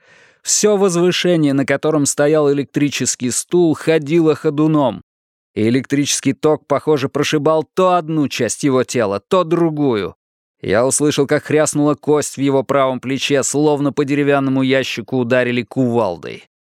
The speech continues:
Промежность его штанов, пребывающая в непрерывном движении, ноги-то как поршни, ходили взад-вперед, потемнело. Вот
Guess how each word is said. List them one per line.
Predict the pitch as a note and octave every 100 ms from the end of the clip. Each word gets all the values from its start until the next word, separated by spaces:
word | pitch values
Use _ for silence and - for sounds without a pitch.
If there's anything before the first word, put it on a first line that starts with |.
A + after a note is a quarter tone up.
| _
Промежность | - G#2+ D3+ D#3 D3 D3 D#3
его | E3+
штанов, | D#3 - D3+ F3+ D#3 -
пребывающая | C3 C3+ D3 D3+ C3+ - D#3
в | C#3+
непрерывном | E3 E3+ E3+ E3+ E3 C3+ B2+
движении, | B2+ C3+ B2 F#3+ D#3+ A2 E2 _ _ _
ноги-то | G2 G#2+ B2 A#2 A2
как | G#2 B2
поршни, | - C#3+ D3+ - G#2+
ходили | - A#2+ C3 C3+
взад-вперед, | A2+ B2+ - - B2+ D#3+ C3+ - _ _ _
потемнело. | E3+ F3 F3 F3+ F#3 F#3+ B2+ F2 - _ _ _ _ _
Вот | E2+ A#2 -